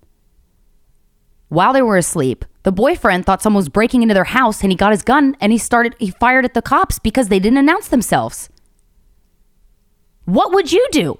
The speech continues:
if you were a gun owner and you keep a gun in your home for self-defense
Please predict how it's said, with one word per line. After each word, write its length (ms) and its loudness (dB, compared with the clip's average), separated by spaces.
if 160 -2
you 120 2
were 220 2
a 80 2
gun 260 0
owner 540 2
and 100 2
you 80 2
keep 200 -2
a 60 0
gun 200 2
in 60 4
your 120 2
home 460 2
for 420 0
self-defense 960 -2